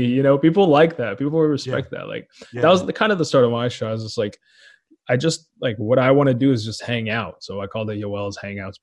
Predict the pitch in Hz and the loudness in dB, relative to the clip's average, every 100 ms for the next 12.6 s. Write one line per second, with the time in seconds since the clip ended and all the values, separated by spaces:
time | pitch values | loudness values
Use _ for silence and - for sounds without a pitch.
0 | - 98 101 92 - 107 110 110 117 110 | -12 -12 -10 -16 -14 -8 -8 -6 -6 -6
1 | 107 131 139 - 143 131 131 - 131 127 | -4 -2 -4 -2 -6 -4 -8 -6 -8 -6
2 | 120 107 110 110 - - 107 110 113 107 | -8 -8 -8 -10 -10 -8 -8 -6 -8 -8
3 | 104 123 - _ _ - - _ 101 110 | -8 -8 -10 _ _ -20 -20 _ -4 -2
4 | 113 101 104 107 110 110 101 98 107 113 | -2 -4 -6 -6 -6 -8 -6 -8 -6 -6
5 | 113 - - 117 113 120 117 - 110 - | -8 -10 -12 -12 -8 -8 -8 -10 -12 -12
6 | - 107 127 123 - 110 110 107 - _ | -10 -10 -8 -8 -10 -12 -8 -8 -10 _
7 | _ _ _ _ _ 123 127 135 127 - | _ _ _ _ _ 0 2 2 2 -2
8 | 120 113 113 113 113 110 107 104 - 117 | -4 -4 -6 -6 -6 -4 -4 -6 -6 -6
9 | 107 110 107 - 101 101 110 - 104 - | -4 -6 -6 -6 -6 -6 -8 -8 -12 -10
10 | 101 - 104 110 185 - 127 156 113 113 | -12 -10 -6 -2 0 0 0 0 -2 -4
11 | 113 101 95 117 120 92 98 - 101 110 | -6 -6 -6 -4 -4 -6 -10 -10 -8 -8
12 | 101 - 98 - - 113 | -10 -10 -10 0 0 0